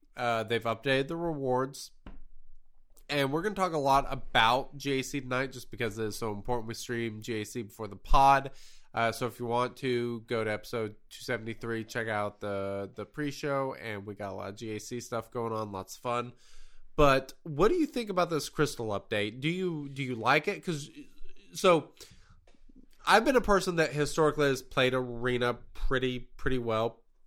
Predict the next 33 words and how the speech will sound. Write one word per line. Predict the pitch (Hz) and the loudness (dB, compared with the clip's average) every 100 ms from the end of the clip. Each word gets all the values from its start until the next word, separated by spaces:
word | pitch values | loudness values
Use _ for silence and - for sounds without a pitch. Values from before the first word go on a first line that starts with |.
| - | -10
uh, | 117 123 110 110 | -2 0 0 0
strongly. | 110 - - 127 117 117 113 113 - _ _ _ _ _ - - _ - - | -4 -10 -2 0 0 0 -2 -4 -8 _ _ _ _ _ -20 -20 _ -14 4
Always | 143 139 | 6 6
tried | 147 127 | 4 4
to | |
get | 123 127 | 2 2
my | 120 120 | 2 2
crystal | 117 139 123 123 | 0 -2 -2 0
payout. | - 113 113 110 | 2 4 4 0
Up | 120 | -4
until | 123 135 | -4 8
the | |
past | 127 117 - | 12 12 10
couple | 123 117 | -8 -10
of | 107 | -6
months, | 104 107 | -6 -6
I've | 113 - | -6 -6
kinda | 110 | -6
quit | 107 113 104 | 4 6 6
doing | 120 107 104 104 | 2 -4 -4 -4
that. | 104 98 101 - - - - - - - | -2 0 -2 -6 -16 -18 -20 -20 -20 -6
Um, | 110 110 107 101 101 - | 0 2 2 0 -6 -12
you | 147 127 160 254 226 | -10 -4 0 2 4
have | 156 151 127 | 6 6 6
historically | 139 - 151 139 127 127 120 107 104 | 2 -2 2 2 0 -2 0 0 -4
been | 101 117 107 | -4 -4 -2
known | 110 107 101 | -4 -6 -8
for | 113 98 95 _ | -8 -8 -10 _
entirely | 135 117 117 107 95 95 | -12 -2 0 0 -4 -10
missing | 107 143 247 285 190 139 117 113 | -2 6 6 6 0 -2 -4 -8
your | 117 113 95 | -2 0 0
Arena | 95 90 - - | -2 -6 -10 -8
payout. | - 104 73 85 127 - | -4 -4 -4 -4 -6 -8